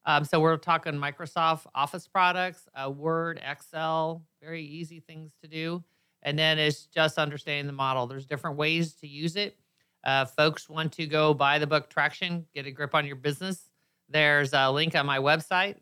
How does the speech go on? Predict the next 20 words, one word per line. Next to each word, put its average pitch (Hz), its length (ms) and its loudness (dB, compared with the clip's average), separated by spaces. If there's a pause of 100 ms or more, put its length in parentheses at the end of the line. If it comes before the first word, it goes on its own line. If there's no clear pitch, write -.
(200)
uh, 120 120 -12
rainey 143 400 -14
busby 139 460 -8
dot 131 280 -2
com. 170 380 -4
They 135 100 -8
can 139 140 -16
download 147 340 2
the 135 80 -6
first 139 280 -12
chapter 139 300 0
for 127 160 -12
free. 185 400 -8 (300)
Most, 139 300 0 (100)
most, 143 260 -4
uh, 139 200 0
prospects 160 680 0
and 151 80 -16
clients 156 400 0
say, 147 180 -8